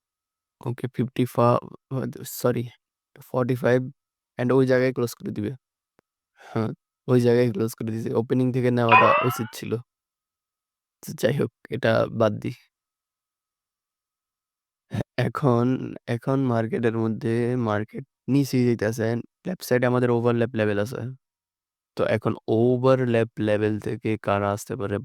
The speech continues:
বায়াসরা। তো ওই জিনিসটা ড্র করে রাখি। ওভারল্যাপ লেভেল। So let's see, থার্টি সিক্স, থার্টি সিক্স and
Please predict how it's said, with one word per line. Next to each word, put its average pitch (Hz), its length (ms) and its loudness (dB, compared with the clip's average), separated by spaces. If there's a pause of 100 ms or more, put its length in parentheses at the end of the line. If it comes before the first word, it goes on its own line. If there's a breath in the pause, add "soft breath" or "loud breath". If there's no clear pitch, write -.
বায়াসরা। 95 560 -2 (1400)
তো - 140 -18
ওই 110 120 2
জিনিসটা 107 400 0
ড্র 101 140 0 (100)
করে 110 200 2
রাখি। 107 300 0 (920)
ওভারল্যাপ 110 640 2
লেভেল। 107 260 2 (2250)
So - 80 -8
let's 120 240 2
see, 127 180 2 (1500)
থার্টি 120 280 2
সিক্স, 123 320 -2 (1120)
থার্টি 120 340 2
সিক্স - 380 -4 (1160)
and 110 180 2